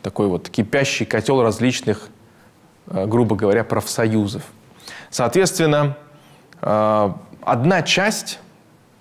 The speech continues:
этого общества, это саддукеи, они не верили в воскресение мертвых, в отличие от фарисеев.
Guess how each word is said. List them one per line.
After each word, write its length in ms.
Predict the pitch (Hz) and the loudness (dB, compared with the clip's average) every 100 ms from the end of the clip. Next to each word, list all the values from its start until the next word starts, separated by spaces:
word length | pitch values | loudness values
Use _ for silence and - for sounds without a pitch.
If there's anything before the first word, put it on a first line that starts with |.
| _ _ - - - | _ _ -20 -10 -4
этого 260 | 120 101 | 0 2
общества, 480 | 98 135 - 180 - | 4 2 0 -4 -2
это 160 | 113 - | -2 -2
саддукеи, 680 | 117 107 104 175 196 190 - - - - | 0 -2 0 2 2 0 -10 -18 -16 -4
они 400 | 113 190 214 180 | 2 4 6 4
не 240 | 127 185 | 4 4
верили 440 | 104 147 180 151 | 4 4 4 4
в 60 | 117 | 2
воскресение 520 | 113 - 117 131 120 | 0 0 0 2 2
мертвых, 440 | 110 95 101 98 117 | 2 0 0 -4 -4
в 40 | |
отличие 300 | 107 120 135 | 0 0 0
от 100 | 131 | 0
фарисеев. 640 | 180 214 208 - - - | 2 2 2 -2 -2 -8